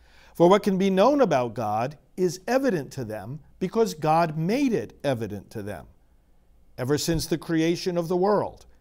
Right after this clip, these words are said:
his invisible attributes of eternal power and divinity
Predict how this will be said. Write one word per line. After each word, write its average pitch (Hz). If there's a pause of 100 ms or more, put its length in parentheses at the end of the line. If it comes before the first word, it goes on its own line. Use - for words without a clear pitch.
(220)
his 143
invisible 170
attributes 156
of 131
eternal 156
power 156
and 113
divinity 120